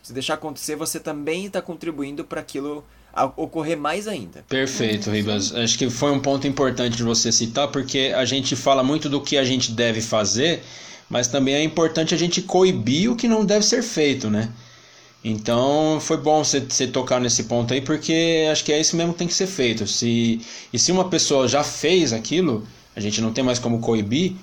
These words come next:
Speaker 2: então que ela pague pela atitude dela, né?
Speaker 1: Sim, e eu posso falar, eu só vou fazer um adendo pra quem tá ouvindo assim.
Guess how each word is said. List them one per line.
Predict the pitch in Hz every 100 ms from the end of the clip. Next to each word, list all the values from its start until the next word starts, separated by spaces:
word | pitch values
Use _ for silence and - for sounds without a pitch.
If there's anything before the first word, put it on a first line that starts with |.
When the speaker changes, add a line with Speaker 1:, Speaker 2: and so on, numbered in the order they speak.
| -
Speaker 2:
então | - 113 113
que |
ela | 131 135
pague | - 123 135 147
pela | 151 156
atitude | 156 175 170 208
dela, | 165 117 104
né? | 101 - - - - _
Speaker 1:
Sim, | - - 113 107 _
e | 135 143 143
eu | 143
posso | 151 156
falar, | 165 143 135 -
eu |
só | 123 143
vou | 151 156
fazer | 170 160
um | 143
adendo | 113 147 160 117 101 _ _ _ -
pra | 113 120 120 113
quem | 123
tá | 117
ouvindo | 127 123 139 147
assim. | 143 - 101